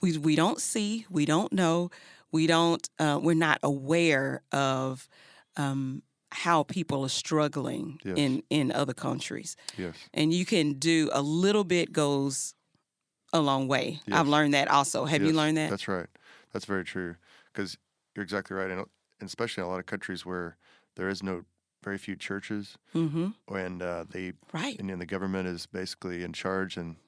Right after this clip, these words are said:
Speaker 1: Mm-hmm.
Speaker 2: and they, you know, authoritarian government, and they control all the resources.
Speaker 1: Mm-hmm.
Speaker 2: And so if you happen to not have the education or to have, be in the right family or the right situation, or you're basically, you know, in a really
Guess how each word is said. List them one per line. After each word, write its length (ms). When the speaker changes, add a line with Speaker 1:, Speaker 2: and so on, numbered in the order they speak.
Speaker 1:
Mm-hmm. 320
Speaker 2:
and 160
they, 260
you 80
know, 120
authoritarian 560
government, 500
and 200
they 80
control 380
all 60
the 100
resources. 800
Speaker 1:
Mm-hmm. 380
Speaker 2:
And 100
so 100
if 120
you 140
happen 260
to 100
not 260
have 180
the 60
education 760
or 120
to 60
have, 180
be 100
in 80
the 60
right 180
family 540
or 120
the 60
right 160
situation, 720
or 240
you're 220
basically, 560
you 80
know, 180
in 60
a 20
really 260